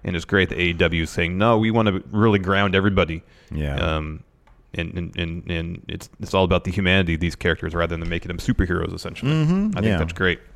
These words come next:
Speaker 2: Yeah.
Speaker 1: It makes them way more relatable. Uh, after that, uh, your squash match for the night, essentially.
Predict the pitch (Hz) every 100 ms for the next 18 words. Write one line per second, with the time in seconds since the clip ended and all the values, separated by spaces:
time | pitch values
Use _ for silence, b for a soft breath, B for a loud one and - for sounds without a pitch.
0 | - 85 80 80 95 - 95 95 95 92
1 | 87 87 80 80 - - b b b b
2 | b - 104 104 104 127 131 - 101 107
3 | 104 - - - 101 95 90 87 - -
4 | - 113 - 123 117 - 110 104 - 101
5 | 98 95 90 101 95 92 90